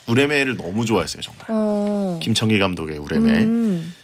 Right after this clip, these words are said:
Speaker 1: 아, 특히 이 탄 보고 장난감 사고,
Speaker 2: 아.
Speaker 1: 그다음에 일 탄 역주행해서 일 탄 보고 다시 또 장난감 사고,
Speaker 2: 어.
Speaker 1: 삼 탄 장난감은 또 우레메가 약간, 아, 로보트가 아니라 삼 단,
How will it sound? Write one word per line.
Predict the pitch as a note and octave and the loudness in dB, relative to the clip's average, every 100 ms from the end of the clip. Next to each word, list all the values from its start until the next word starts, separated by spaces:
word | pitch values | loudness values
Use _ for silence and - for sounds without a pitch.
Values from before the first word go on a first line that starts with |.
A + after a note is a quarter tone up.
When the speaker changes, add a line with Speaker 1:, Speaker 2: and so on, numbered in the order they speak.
| _ | _
Speaker 1:
아, | - - | 0 0
특히 | - - A2 | -2 2 4
이 | B2 | 4
탄 | B2 C#3+ C#3 C3 | 2 2 4 4
보고 | C3 D3 E3 D#3+ | 4 6 4 4
장난감 | G#2+ G2+ F#2 E2+ | 0 0 0 -4
사고, | E2 - - - | -6 -8 -10 0
Speaker 2:
아. | - A#3+ - | 4 4 4
Speaker 1:
그다음에 | F#2 A2 | 4 4
일 | C3 F#3+ | 2 2
탄 | E3 C3 | 2 2
역주행해서 | G#2 - B2 A#2 A2+ B2+ | 2 0 0 0 0 2
일 | C3 C3 | 2 2
탄 | C#3 | 0
보고 | B2+ C3+ | 2 2
다시 | G2 F#2 - | 2 -2 0
또 | B2 | -2
장난감 | F#2+ F2 E2 E2 | 0 -2 -2 -6
사고, | D#2+ - - | -8 -10 -6
Speaker 2:
어. | A3+ G#3+ G#3+ | -4 -2 0
Speaker 1:
삼 | G3+ E3 | 2 2
탄 | D#3 D#3 | 2 2
장난감은 | B2 G2+ F#2 F#2+ G#2 - - | 2 2 2 2 0 -2 -6
또 | - A2 - | -2 -2 2
우레메가 | A#2 A2 G#2+ G#2 | 4 4 4 4
약간, | G2 G#2 F#2+ - - _ _ _ | 2 0 -2 -6 -20 _ _ _
아, | F2+ F#2 F2+ F2 | 0 2 4 4
로보트가 | G#2+ C#3 E3 D3+ | 4 2 2 2
아니라 | C3+ C3+ D3+ D3 - _ | 4 4 4 0 -16 _
삼 | - G3 F#3+ | -4 0 2
단, | F3+ D#3+ A2 | 2 2 -4